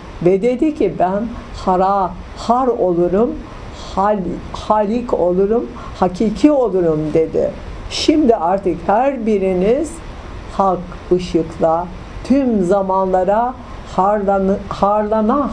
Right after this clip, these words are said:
harlana kalem olacaksınız ve hak olup yaşayacaksınız. Sizden ve sizin yüreklerinizden her kelam dünyaya inecek. Budur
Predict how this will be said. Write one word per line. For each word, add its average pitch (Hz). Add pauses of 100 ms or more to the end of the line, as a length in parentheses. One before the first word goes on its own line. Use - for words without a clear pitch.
harlana 185
kalem 202
olacaksınız 165 (760)
ve 180
hak 170 (220)
olup 139 (180)
yaşayacaksınız. - (440)
Sizden 196 (480)
ve 185
sizin 190
yüreklerinizden 180 (600)
her 233 (240)
kelam 175
dünyaya 156
inecek. - (880)
Budur 170